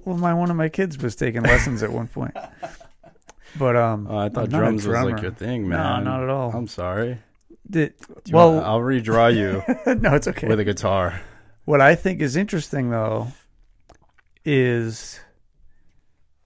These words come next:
Speaker 1: uh, I share a birthday <clears throat> with the original drummer from Kiss.
Speaker 2: See,
Speaker 1: His
Speaker 2: dude,
Speaker 1: name's
Speaker 2: that's
Speaker 1: Peter Ki-,
Speaker 2: exactly why
Speaker 1: Peter
Speaker 2: I did
Speaker 1: Criss.
Speaker 2: it. That's exactly why I did it.
Speaker 1: <laughs>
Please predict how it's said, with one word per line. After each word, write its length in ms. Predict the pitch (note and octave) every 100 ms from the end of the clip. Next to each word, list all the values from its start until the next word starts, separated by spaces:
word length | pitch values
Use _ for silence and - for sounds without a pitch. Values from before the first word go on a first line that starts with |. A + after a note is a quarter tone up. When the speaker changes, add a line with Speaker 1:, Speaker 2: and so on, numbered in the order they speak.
| _ _ _ - _ _ -
Speaker 1:
uh, 440 | C3 B2 A#2 A2+ -
I 260 | B2+ B2 D#3
share 300 | - D#3+ C#3
a 60 |
birthday 680 | A#2 D3+ F3+ - A#2+ G#2+ A2+ - _ -
<clears throat> 220 | _ -
with 460 | G#3+ D3 C#3+ C3+
the 140 | D3 B2+
original 500 | B2 C#3 B2+ C3+ B2+
drummer 300 | B2 C3+ A#2+
from 200 | - - -
Kiss. 380 | - C3+ - - - - - _ -
Speaker 2:
See, 300 | - C3+ F3+
Speaker 1:
His 80 | C3
Speaker 2:
dude, 80 | C3
Speaker 1:
name's 160 | G#2+
Speaker 2:
that's 140 | A#2+ C#3+
Speaker 1:
Peter 160 | C#3+
Ki-, 180 | C3 D#3
Speaker 2:
exactly 420 | B2+ C3 - C#3
why 240 | G#2+ E2+ F2+
Speaker 1:
Peter 180 | D#3
Speaker 2:
I 20 | D3
did 80 |
Speaker 1:
Criss. 280 | E3 C#3 -
Speaker 2:
it. 100 | B2+ - - -
That's 140 | D3
exactly 580 | D#3+ A#2 G#2 B2 C3 G2+
why 180 | E2+ D#2+
I 60 |
did 180 | D#2+ D#2
it. 120 | D2+
Speaker 1:
<laughs> 60 | _